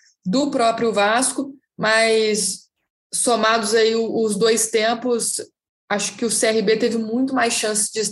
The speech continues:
de, de ter terminado com a vitória do que, do que o Vasco. O Vasco até criou algumas chances, eu acho que o Nenê é um jogador ainda que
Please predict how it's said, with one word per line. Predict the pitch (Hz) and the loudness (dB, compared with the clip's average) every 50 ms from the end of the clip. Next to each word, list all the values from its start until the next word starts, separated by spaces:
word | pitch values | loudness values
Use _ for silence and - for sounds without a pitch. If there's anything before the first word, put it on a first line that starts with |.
| 180 - | -6 -6
de, | 180 185 208 214 214 214 208 208 208 208 202 202 196 190 | -4 -2 0 2 2 2 2 2 2 2 2 2 2 0
de | 185 - - | -2 -2 0
ter | 220 214 | 0 2
terminado | - 226 220 214 208 208 202 190 196 | 2 2 0 2 2 2 0 0 -2
com | - 214 | -2 -4
a | 208 | -4
vitória | 208 - - 208 202 202 220 208 208 - _ _ _ - - - _ _ - | -4 -2 0 2 2 2 2 0 -6 -12 _ _ _ -20 -20 -20 _ _ -6
do | 190 214 220 214 | -4 -2 -2 -2
que, | - 220 226 220 220 220 220 220 220 | -2 0 0 2 2 4 4 2 2
do | 180 214 208 | 2 0 0
que | - 226 | 0 0
o | 233 240 | 0 2
Vasco. | 202 220 202 190 190 185 - - | 2 2 2 2 2 0 -2 -2
O | 196 | 0
Vasco | 214 214 214 - | 0 0 0 0
até | 247 247 277 294 | 0 0 0 0
criou | 285 - 349 311 254 262 | 0 2 2 4 4 4
algumas | 285 294 277 226 240 233 226 220 | 4 4 2 2 0 -2 -2 -2
chances, | - - 233 214 226 247 269 262 254 226 | -2 -2 -2 0 0 0 0 0 0 0
eu | 220 208 | 0 2
acho | 208 220 - - | 2 0 -2 -2
que | - - | -2 0
o | 247 | 0
Nenê | 240 240 233 220 220 220 214 196 190 190 - _ _ _ _ _ _ _ _ _ _ _ _ _ _ _ _ _ _ - | 2 2 2 4 4 4 4 2 2 -2 -8 _ _ _ _ _ _ _ _ _ _ _ _ _ _ _ _ _ _ 0
é | 175 226 | 2 4
um | 254 262 | 4 4
jogador | 233 254 240 233 233 208 233 233 220 | 4 2 2 2 2 2 4 4 4
ainda | 226 226 226 220 208 226 | 2 2 2 2 0 0
que | - - - 240 240 233 233 233 233 226 226 226 226 220 220 214 214 214 214 208 208 202 - - - | 0 -2 -2 0 0 2 2 0 0 0 0 -2 -2 -2 -2 -2 -2 -2 -2 -2 -2 -2 -4 -6 -10